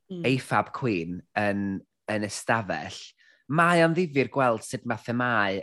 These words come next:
Speaker 2: efo blas gwahanol yn nhw, neu ma' nhw fatha efo
Speaker 1: Mhm.
Speaker 2: yr un peth efo fatha yr, yym, Crystal Versace yn, yn, fel ti'n gael yn, fatha yn Fatshimio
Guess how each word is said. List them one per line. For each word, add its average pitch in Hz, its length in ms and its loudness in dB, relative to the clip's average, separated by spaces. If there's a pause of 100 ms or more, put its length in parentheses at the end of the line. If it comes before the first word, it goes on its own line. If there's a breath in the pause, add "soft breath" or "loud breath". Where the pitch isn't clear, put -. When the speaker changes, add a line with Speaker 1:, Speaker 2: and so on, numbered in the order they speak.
Speaker 2:
efo 110 260 -2 (240)
blas 123 680 -4
gwahanol 170 480 0
yn 165 100 2
nhw, 170 80 4
neu 170 160 0
ma' 151 140 2
nhw 147 100 2
fatha 147 300 -4
efo 143 240 4
Speaker 1:
Mhm. 156 560 -2 (240)
Speaker 2:
yr 175 160 4
un 175 100 -2
peth 185 220 0
efo 139 100 -4
fatha 147 220 0
yr, 139 160 2 (160)
yym, 127 460 2
Crystal 143 360 -4
Versace 139 640 -2
yn, 107 240 -2 (440)
yn, 104 360 -2
fel 104 240 -2
ti'n 117 160 -4
gael 98 140 2
yn, 95 100 -10
fatha 104 240 -4
yn 101 80 -4
Fatshimio 98 640 -4